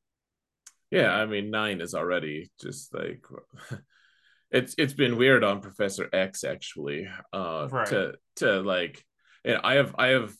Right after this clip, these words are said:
Speaker 1: five Relic nines now, uh, 'cause
Speaker 2: Yeah.
Speaker 1: Chrysanthemum, Chrysanthemum, and then all the required characters, basically. And, um, now when you do the compare, everyone's got five. I'm like, "Geez, everyone, like,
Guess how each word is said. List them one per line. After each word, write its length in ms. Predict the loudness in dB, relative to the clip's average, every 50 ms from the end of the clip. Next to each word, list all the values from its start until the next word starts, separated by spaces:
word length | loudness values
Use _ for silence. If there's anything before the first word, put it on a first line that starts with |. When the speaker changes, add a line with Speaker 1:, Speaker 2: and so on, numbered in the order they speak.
| _ 0
Speaker 1:
five 480 | 4 4 4 4 4 2 0 -2 -2
Relic 340 | 0 2 2 2 0 -4 -6
nines 440 | -8 -8 -6 -6 -8 -10 -14 -14 -12
now, 400 | -12 -10 -10 -10 -10 -12 -12 -14 -18 -20 -14 -14
uh, 160 | -12 -12 -12
'cause 180 | -12 -14 -16 -10 -10 -10 -6 -2
Speaker 2:
Yeah. 200 | 0 0 0 0 2
Speaker 1:
Chrysanthemum, 420 | 0 0 -2 -2 -4 -6 -10 -12 -14 _ _
Chrysanthemum, 680 | -14 -8 -2 0 0 0 0 2 0 0 0 0 -2 -6 -8 -8
and 140 | -8 -6 -4
then 180 | -4 -4 -4 -4
all 220 | -4 -4 -4 -4
the 180 | -2 -4 -4 -6
required 500 | -6 -8 -4 -4 -2 -2 -2 -4 -6 -8
characters, 460 | -12 -12 -12 -12 _ -14 -14 -14 -10
basically. 600 | -10 -10 -8 -8 -10 -12 _ -8 -6 -6 -6 -8 -12 -18 -20 _ -6
And, 420 | -4 -2 -2 -2 -2 -2 -2 -4 -4 -4
um, 480 | -4 -4 -2 -4 -4 -6 -8 -12 -14 -16 _ _ _ _ _ _ _ _ _ _ _ _ _ _ 0
now 400 | 2 4 4 4 4 2 0 0
when 160 | 0 0 0
you 80 | 0 -2
do 100 | -2 -2
the 80 | -4 -2
compare, 440 | -6 -6 -6 0 2 4 6 6
everyone's 340 | 6 4 4 0 -4 -4 -4
got 240 | -2 -2 -2 -2 -2
five. 320 | 0 0 2 2 2 0 -2
I'm 120 | -6 -10
like, 240 | -8 -10 -10 -10 -12
"Geez, 520 | -12 -8 -6 -4 -4 -6 -6 -10 -12 -10 -8
everyone, 440 | -6 -6 -4 -4 -4 -4 -6 -6 -6
like, 260 | -6 -6 -6 -8